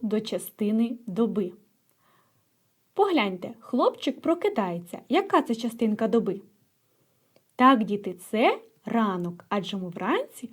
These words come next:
прокидаємося. Коли в нас відбуваються заняття в нашому садочку? Так, діти, це день.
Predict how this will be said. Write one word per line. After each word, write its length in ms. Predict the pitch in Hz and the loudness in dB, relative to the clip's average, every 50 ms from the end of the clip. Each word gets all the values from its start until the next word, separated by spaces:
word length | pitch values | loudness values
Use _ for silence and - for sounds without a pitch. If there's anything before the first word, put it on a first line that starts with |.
| - - _ _ | -18 -20 _ _
прокидаємося. 1120 | - - 381 508 571 - - 240 226 226 202 180 175 175 175 175 175 170 - - - 196 208 - _ _ _ _ _ _ _ _ _ _ _ _ _ _ _ _ _ _ _ _ _ _ _ _ _ _ _ _ _ _ _ _ _ _ _ _ _ _ _ _ _ _ _ _ _ _ _ _ _ _ _ _ _ _ _ _ _ _ _ _ - - _ _ _ _ _ _ | -4 0 0 0 2 2 0 0 0 -2 -6 -6 -4 -4 -4 -4 -6 -8 -10 -12 -14 -16 -16 -16 _ _ _ _ _ _ _ _ _ _ _ _ _ _ _ _ _ _ _ _ _ _ _ _ _ _ _ _ _ _ _ _ _ _ _ _ _ _ _ _ _ _ _ _ _ _ _ _ _ _ _ _ _ _ _ _ _ _ _ _ -20 -20 _ _ _ _ _ _
Коли 220 | - 370 494 587 | 4 6 6 6
в 60 | 523 | 6
нас 200 | 392 339 339 - | 4 4 4 2
відбуваються 680 | 262 226 214 240 269 247 247 214 214 220 220 - 233 226 | 2 2 4 4 6 6 4 4 2 0 0 -2 -2 0
заняття 720 | 214 226 294 302 320 302 208 180 185 - - - 214 226 233 - - _ _ _ _ - _ _ | 2 4 4 6 4 4 2 -2 -6 -10 -12 -10 -10 -10 -10 -14 -20 _ _ _ _ -20 _ _
в 40 | - | -2
нашому 400 | 233 220 220 226 - 247 226 240 | -2 0 -2 0 0 0 2 2
садочку? 680 | 233 - 285 247 240 196 185 - - - - 208 208 - - _ _ _ _ _ _ _ _ _ _ _ | 2 2 2 4 2 2 0 -2 -8 -12 -12 -12 -12 -12 -14 _ _ _ _ _ _ _ _ _ _ _
Так, 320 | - 233 233 247 233 202 | 4 6 6 6 4 2
діти, 380 | 180 185 202 202 202 - 175 - - _ _ _ _ _ _ _ _ | -2 -4 -4 -4 -4 -8 -10 -10 -12 _ _ _ _ _ _ _ _
це 440 | - - - 214 226 285 381 453 - - _ _ _ - | -8 -2 2 4 4 4 4 2 -2 -8 _ _ _ -8
день. 480 | 196 180 156 202 190 190 185 190 196 | -6 -4 -2 -2 -4 -4 -4 -6 -8